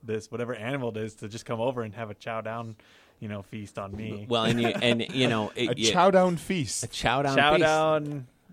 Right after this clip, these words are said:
Speaker 1: Mexican
Speaker 2: It,
Speaker 1: buffet.
Speaker 2: and, yeah, it, it
Speaker 1: <laughs>
Speaker 2: probably, it could have been a coyote. What state were you in?
Speaker 1: Uh, I was in Northern Illinois.
Speaker 2: Okay,
Speaker 3: It was
Speaker 2: yeah, probably
Speaker 3: probably a dog.
Speaker 2: coyotes. I doubt it was a, a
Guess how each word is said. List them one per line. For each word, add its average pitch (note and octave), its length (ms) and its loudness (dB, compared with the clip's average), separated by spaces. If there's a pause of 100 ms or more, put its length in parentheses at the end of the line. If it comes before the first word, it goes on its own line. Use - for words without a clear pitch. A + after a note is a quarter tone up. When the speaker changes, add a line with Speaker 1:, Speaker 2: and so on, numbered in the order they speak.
(360)
Speaker 1:
Mexican B2+ 300 -4
Speaker 2:
It, C3 80 -4
Speaker 1:
buffet. A#2 580 0
Speaker 2:
and, A#2+ 240 2
yeah, B2+ 280 2
it, D#3 240 4
it D#3+ 160 6
Speaker 1:
<laughs> - 0 -
Speaker 2:
probably, D#3 560 6 (140)
it B2 180 0
could E3 120 6
have C#3+ 60 0
been B2+ 120 2
a G#2 60 0
coyote. B2 420 0
What A#2 180 2
state C#3+ 260 0
were A2 100 -4
you G2+ 160 -6
in? G2 120 -8 (360)
Speaker 1:
Uh, B2+ 320 -2
I A2+ 100 -2
was D3+ 140 0
in C3 140 -4
Northern A2 280 -6
Illinois. F#2+ 400 -12 (120)
Speaker 2:
Okay, - 240 -6
Speaker 3:
It - 60 -8
was F2 80 -10
Speaker 2:
yeah, D2+ 200 -14
probably E2 320 -6
Speaker 3:
probably - 180 -8
a - 40 -6
dog. C#2 100 -6
Speaker 2:
coyotes. - 260 -8 (280)
I B2+ 80 -2
doubt E3+ 200 4
it C#3+ 100 4
was A2 200 2
a, E2+ 60 0
a D2 100 -4